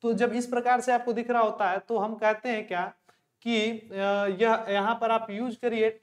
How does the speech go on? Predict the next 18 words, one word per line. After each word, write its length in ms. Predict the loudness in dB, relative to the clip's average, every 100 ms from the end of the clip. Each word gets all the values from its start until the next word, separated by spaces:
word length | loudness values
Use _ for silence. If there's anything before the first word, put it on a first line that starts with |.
| -6
कन्वर्जेंसी 540 | -4 -4 -6 -6 -8
के 140 | -6
लिए 100 | 0
आप 140 | 0 0
यूज़ 200 | -6 -8
कीजिए 420 | -8 -8 -6 -8 -8
म्यू 200 | -2 0 0
टेस्ट 320 | -4 -8 -12
को, 160 | -20 -20 _ _ _ _ _
म्यू 300 | 0 2 0 -2 -12 -10
टेस्ट 280 | -6 -6 -8
को, 220 | _ -16 -16 -20 _ _ _ _ _ _ _ _ _ _ _ _
म्यू 120 | 0 2
टेस्ट 260 | 2 2
को 60 | 2
आप 140 | 2
यूज़ 220 | 2 -2 0
करिए। 280 | -2 -2